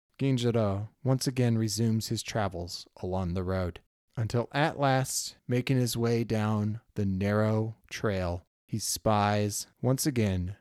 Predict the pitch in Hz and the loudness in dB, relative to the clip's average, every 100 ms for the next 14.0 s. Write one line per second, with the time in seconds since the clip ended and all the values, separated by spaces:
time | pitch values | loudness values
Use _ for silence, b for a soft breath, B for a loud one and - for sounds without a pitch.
0 | _ 104 95 95 - 92 82 - _ _ | _ 0 2 0 -2 -4 -4 -8 _ _
1 | _ 113 107 - 139 151 139 - 131 131 | _ -6 -4 4 6 8 8 6 2 2
2 | 135 - 107 92 92 - - _ - - | 0 0 2 2 -2 -6 -12 _ -10 -8
3 | - - _ _ _ 123 - - 110 101 | -12 -16 _ _ _ -6 -4 0 4 6
4 | 98 98 101 - - 95 92 90 - - | 6 4 0 -8 -6 -4 -4 -8 -8 -12
5 | _ _ - 101 127 123 113 - - 147 | _ _ -8 0 4 4 2 2 6 8
6 | 151 147 143 143 143 135 - 117 120 - | 8 6 6 6 4 2 0 0 -2 -2
7 | 101 - 92 87 - _ - - 101 104 | -2 -2 -2 -4 -8 _ -8 -6 -2 0
8 | 104 117 110 101 113 104 113 107 104 92 | 0 0 0 0 0 0 0 2 2 0
9 | 98 101 95 85 85 87 _ 156 170 147 | 0 0 0 0 -4 -6 _ 6 6 4
10 | 147 123 120 - - - 147 139 147 135 | 4 4 4 -2 -12 2 4 6 8 8
11 | 127 127 127 - - 110 110 98 92 98 | 8 6 0 -6 -4 0 2 0 0 0
12 | 92 90 90 87 - _ _ - 131 139 | 0 0 -2 -4 -8 _ _ 2 6 6
13 | 131 135 147 - 151 110 98 95 95 - | 8 6 4 2 0 2 4 2 -2 -6